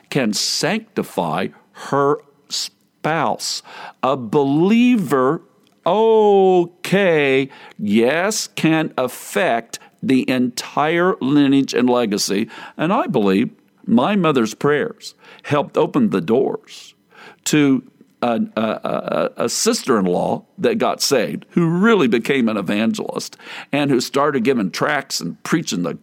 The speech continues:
gospel to, to one by one. And her husband got saved. And, and then another one of my uncles got saved and filled with the Spirit and a part of an Assembly of God church and, and on and on and on. And so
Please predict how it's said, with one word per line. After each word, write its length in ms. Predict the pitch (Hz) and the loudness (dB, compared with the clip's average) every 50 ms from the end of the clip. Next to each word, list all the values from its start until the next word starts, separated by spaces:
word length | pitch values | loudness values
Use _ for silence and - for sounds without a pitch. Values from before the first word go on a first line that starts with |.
| _ - | _ -2
gospel 600 | 151 139 135 139 139 - - - 131 131 131 123 | 0 2 2 2 0 -2 -2 0 2 2 2 2
to, 200 | - - 101 - - - - - _ | 0 -4 -6 -6 -6 -12 -20 -18 _
to 120 | - 120 101 | -2 0 0
one 380 | 90 98 127 147 151 151 143 | 2 2 2 2 2 0 0
by 200 | 117 113 95 98 | 0 0 0 0
one. 360 | 98 95 127 135 135 135 131 | 0 0 2 2 2 2 0
And 160 | 123 101 98 - - - | 0 -2 -4 -6 -10 -14
her 320 | - - - 156 151 151 151 | -12 -4 -2 0 0 0 0
husband 540 | 135 156 147 139 120 117 127 139 135 120 110 | 0 -2 -2 -2 -2 -2 0 0 0 0 0
got 280 | 139 135 127 - - | 0 0 0 -2 -4
saved. 600 | - - - 147 139 131 131 127 127 127 117 - 95 | -6 -2 0 0 2 2 2 2 2 2 0 -2 -6
And, 100 | 85 - - - - - | -8 -8 -12 -18 -12 -6
and 180 | - 110 113 110 | -2 -2 0 2
then 140 | 123 117 | 2 2
another 360 | 113 101 98 110 135 147 147 147 | 2 2 2 2 2 2 2 2
one 180 | 147 143 143 | 2 2 2
of 80 | 139 139 | 2 2
my 180 | 139 135 131 131 | 0 0 -2 -2
uncles 400 | 135 139 143 123 143 139 131 123 | -2 -2 -2 0 0 -2 0 0
got 220 | 139 135 123 - | 0 -2 -2 -2
saved 500 | - - - 120 123 123 127 135 127 98 | -4 -2 0 2 2 2 2 2 0 0
and 140 | 104 90 - | -4 -4 -4
filled 240 | - 151 160 151 135 | 0 0 0 2 2
with 140 | 131 117 104 | -2 -2 -2
the 100 | 110 101 | -2 -4
Spirit 500 | - - - - 147 143 135 131 123 - | -4 -6 -2 0 2 4 4 4 2 0
and 80 | 113 | -2
a 60 | 92 | -4
part 360 | - - - - 147 151 143 127 | -4 -6 -2 0 0 2 2 0
of 80 | 117 | 0
an 80 | 101 95 | -2 -4
Assembly 540 | 101 - - - 147 151 143 127 120 113 113 | -4 -4 -2 0 0 0 2 2 2 2 0
of 100 | 107 95 | 0 0
God 380 | 127 135 139 135 127 110 - | 0 0 0 0 -2 -4 -8
church 480 | - - - 120 127 131 131 123 - - | -10 -6 -2 0 0 0 -2 -4 -6 -8
and, 160 | - - - - - - - | -10 -10 -10 -12 -16 -14 -8
and 180 | - 127 135 139 | -6 -2 0 0
on 240 | 160 175 175 170 165 | 2 2 2 2 2
and 160 | 147 127 131 | 2 2 2
on 160 | 131 131 131 131 | 2 2 2 2
and 140 | 123 117 | 2 2
on. 240 | 113 113 110 107 104 - - - | 2 2 2 0 -2 -6 -10 -4
And 180 | - 131 131 - | -2 -2 0 0
so 360 | - 143 135 123 110 - | 2 2 2 2 0 0